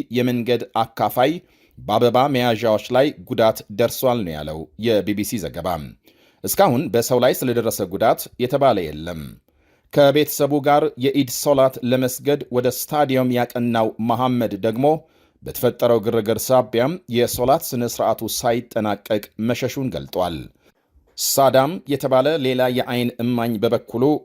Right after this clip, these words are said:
ረብሻው የተቀሰቀሰው ለመስገድ በአንድ ስፍራ የተሰበሰቡ ሴቶች ከአካባቢው እንዲነሱ በፖሊስ መጠየቃቸውን ተከትሎ ነው ይላል። የአዲስ አበባ ፖሊስ ምዕመኑ ተረጋግቶ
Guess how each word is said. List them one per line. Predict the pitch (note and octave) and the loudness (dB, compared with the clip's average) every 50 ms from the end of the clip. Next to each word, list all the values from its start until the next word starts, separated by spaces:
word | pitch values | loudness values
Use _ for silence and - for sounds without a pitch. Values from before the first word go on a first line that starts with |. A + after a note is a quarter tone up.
| _ - | _ 0
ረብሻው | A#2 B2+ B2 - - - - C3 | 2 2 2 2 0 -2 -2 -2
የተቀሰቀሰው | - B2 - - - - A#2+ - - - A#2+ - C3 C#3 D#3+ F#3 A3+ A#3 _ _ _ _ _ _ | -2 -2 -6 -4 -4 -4 -6 -4 -6 -6 -4 0 0 0 0 -2 -4 -10 _ _ _ _ _ _
ለመስገድ | - E2+ A2+ C3 C3 A#2+ - - G#2+ C3 C#3+ D3+ - - | -2 0 0 2 0 0 -2 0 0 0 0 0 -4 -8
በአንድ | - G2 B2+ - B2+ C3+ B2+ | -2 0 0 2 2 0 -2
ስፍራ | - - B2 - - D#3 | -4 -8 -6 -4 0 0
የተሰበሰቡ | D3+ E3+ - - C3+ A2+ A#2+ A2+ - - B2 A2 A2+ | 0 0 -2 -2 -2 -2 -2 -2 -2 -2 -4 -2 -4
ሴቶች | G#2+ - - A#2+ A2+ B2+ C3 C#3+ - - - - - | -6 -4 -4 -4 -2 -2 -4 -4 -6 -10 -18 -10 -4
ከአካባቢው | - A#2+ A2+ - - - - B2+ A#2+ B2+ B2 A#2 | -2 -2 -2 0 2 4 4 4 4 2 0 -2
እንዲነሱ | A2+ A2 G#2+ A2+ C3+ C3 A2+ A2 G#2 G#2 - - D3 D3+ D#3 D#3 _ _ _ _ - | -2 -2 -2 -2 -2 -2 -2 -2 -4 -6 -6 -4 -4 -4 -4 -4 _ _ _ _ -10
በፖሊስ | - D#2 A#2 A#2+ A2+ - - C#3+ C#3 A#2+ C3+ F#3 - - - A2 | -2 2 2 2 2 2 0 0 0 0 0 -2 -6 -6 -4 0
መጠየቃቸውን | A#2 B2+ B2+ B2+ - - B2+ B2 A#2 - - A2 A2 - - - A2 A#2+ C3+ C#3+ - _ - | 0 0 0 -2 -4 -2 -2 -2 -2 0 -2 -2 -2 -2 -2 -2 -2 0 -2 -4 -6 _ -8
ተከትሎ | - B2+ - C#3 C3 - D3 C#3 C#3+ C#3+ | -6 -4 -4 -4 -4 -2 0 0 0 0
ነው | D3 C#3+ B2 | 0 -2 -2
ይላል። | E2+ D#2 D#2+ E2 E2+ E2 E2 - G1+ - _ _ _ _ _ _ _ _ _ _ - | -2 -2 -4 -4 -4 -4 -6 -10 -12 -16 _ _ _ _ _ _ _ _ _ _ 2
የአዲስ | - - A#2 C3+ - - | 2 2 2 2 0 2
አበባ | G3 D#3+ C#3+ C3+ C#3 B2 - | 4 4 4 4 4 4 4
ፖሊስ | - - F#3+ G3 B2+ B2+ D3 - - - - - | 2 0 0 0 -4 -8 -10 -10 -14 -16 -12 -10
ምዕመኑ | B2+ C3+ C#3+ A3+ G#3+ E3 C#3 A#2+ A#2+ D3 F#3 | -8 -8 -8 -8 -8 -8 -8 -8 -8 -10 -8
ተረጋግቶ | - C3 C3 B2 A2 A#2 A2+ - - - | -6 -4 -4 0 0 0 0 0 -2 -2